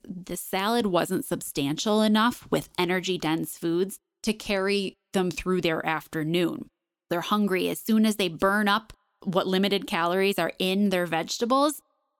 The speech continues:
their body's, like, looking for more food, looking for more energy.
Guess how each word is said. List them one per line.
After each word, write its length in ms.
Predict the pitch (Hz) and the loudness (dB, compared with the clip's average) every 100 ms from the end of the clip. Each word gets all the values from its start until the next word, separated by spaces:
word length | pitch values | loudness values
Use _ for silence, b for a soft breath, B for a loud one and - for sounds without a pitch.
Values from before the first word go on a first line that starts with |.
| - | -8
their 500 | 175 185 180 180 175 | -2 0 0 -2 -4
body's, 480 | - 170 165 196 196 | -10 -2 0 2 2
like, 140 | 180 | 0
looking 460 | 165 180 190 208 214 | 2 2 2 2 2
for 160 | 208 | 2
more 240 | 190 175 170 | 2 2 2
food, 340 | - 180 156 | 2 0 0
looking 400 | 156 160 160 165 | 0 -2 -2 -4
for 160 | 170 185 | -2 -2
more 240 | 160 160 | -2 -4
energy. 520 | - 254 285 - - | 0 2 2 0 -10